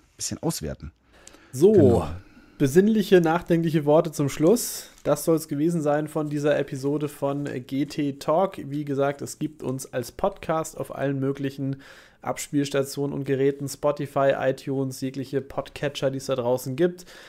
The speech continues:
Speaker 2: Ansonsten gibt es uns auch als Video auf YouTube, auf dem Kanal GameTube. Es gibt uns auf Patreon. Ähm,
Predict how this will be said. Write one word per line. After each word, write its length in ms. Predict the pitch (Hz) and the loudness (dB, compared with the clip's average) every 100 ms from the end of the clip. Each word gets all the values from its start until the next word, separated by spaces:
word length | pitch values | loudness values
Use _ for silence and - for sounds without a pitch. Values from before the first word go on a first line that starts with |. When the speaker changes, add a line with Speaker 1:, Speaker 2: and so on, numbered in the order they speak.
| - - | -20 -10
Speaker 2:
Ansonsten 360 | 123 127 139 139 | -4 -2 -2 -4
gibt 160 | 139 | -4
es 80 | 123 | -6
uns 140 | 131 | -4
auch 160 | 127 - | -4 0
als 340 | 135 127 123 | 0 0 -4
Video 460 | 139 226 196 170 170 | -4 0 2 4 4
auf 260 | - 139 139 | 4 0 0
YouTube, 600 | 147 180 - 151 151 151 | -4 -4 -4 -2 -2 -2
auf 160 | 135 | -6
dem 140 | - 135 | -6 -6
Kanal 360 | 135 123 123 | -6 -4 -4
GameTube. 480 | 123 139 139 143 - | -2 -4 -2 -6 -6
Es 120 | 117 | -8
gibt 200 | 143 143 | -10 -8
uns 120 | 135 | -10
auf 240 | 131 127 - | -6 -6 -4
Patreon. 680 | - 196 - 135 131 180 - - - _ - | 2 2 2 2 2 0 -6 -20 -20 _ -2
Ähm, 520 | 127 135 135 135 - | 0 0 -2 -4 -10